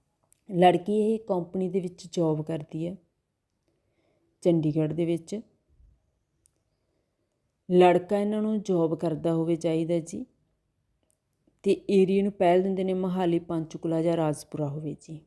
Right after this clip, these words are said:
ਜਿਸ ਵੀਰ ਭੈਣ ਨੂੰ ਇਹ ਰਿਸ਼ਤਾ ਪਸੰਦ ਆਉਂਦਾ ਹੈ, ਇਸ ਰਿਸ਼ਤੇ ਦਾ ਫਾਈਲ ਨੰਬਰ ਹੈਗਾ ਚੌਦਾਂ ਸੌ ਇਕਿਆਸੀ।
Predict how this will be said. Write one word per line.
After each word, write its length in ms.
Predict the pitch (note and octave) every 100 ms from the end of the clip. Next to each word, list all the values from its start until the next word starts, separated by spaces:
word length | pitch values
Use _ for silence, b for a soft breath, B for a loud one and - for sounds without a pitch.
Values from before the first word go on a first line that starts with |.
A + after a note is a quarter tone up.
| _ _ _ _ _ _ _ _ _ _ _ _ _ _ _ _ _ _ -
ਜਿਸ 260 | E3 G#3 A#3+
ਵੀਰ 240 | G#3+ G#3+
ਭੈਣ 220 | G#3 A3
ਨੂੰ 220 | G#3 G3 F#3+
ਇਹ 100 | G3
ਰਿਸ਼ਤਾ 300 | A3+ - G3+
ਪਸੰਦ 420 | G3+ G3 F3+ F3
ਆਉਂਦਾ 240 | F3 E3+
ਹੈ, 80 | F3
ਇਸ 260 | - F3 G#3+
ਰਿਸ਼ਤੇ 420 | F#3+ - - F3+
ਦਾ 100 | F3+
ਫਾਈਲ 320 | F3 F3 E3+
ਨੰਬਰ 200 | E3 E3
ਹੈਗਾ 180 | E3 F#3
ਚੌਦਾਂ 440 | F#3 F#3 E3+ E3+
ਸੌ 140 | E3 E3+
ਇਕਿਆਸੀ। 600 | D#3 - D#3 D3+ -